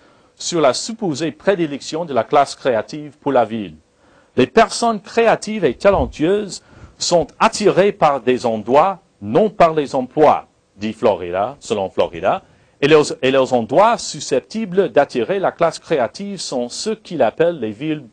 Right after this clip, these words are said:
branchées, les villes cool. Les membres de la classe créative, dit Florida, ont l'embarras de choix et ils exigent d'une ville qu'elle offre, qu'elle leur offre une grande diversité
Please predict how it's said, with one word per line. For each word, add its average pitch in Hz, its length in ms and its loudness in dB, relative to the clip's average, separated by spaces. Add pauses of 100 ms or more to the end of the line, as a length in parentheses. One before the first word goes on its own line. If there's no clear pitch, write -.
(100)
branchées, 127 480 -6
les 92 160 -8
villes 113 260 -6
cool. 101 300 -6 (1500)
Les 123 160 2
membres 190 460 4
de 151 100 2
la 135 140 4
classe 185 320 2
créative, 180 720 -2
dit 143 120 -10
Florida, 156 680 0
ont 165 220 4
l'embarras 156 800 2
de 113 120 -6
choix 185 540 2
et 131 80 0
ils 139 220 -2
exigent 160 640 -4
d'une 135 200 -6
ville 180 380 -8
qu'elle 123 300 0
offre, 170 300 2 (180)
qu'elle 143 320 0
leur 113 320 0
offre 175 520 0
une 120 140 -6
grande 175 340 -2
diversité 147 720 -4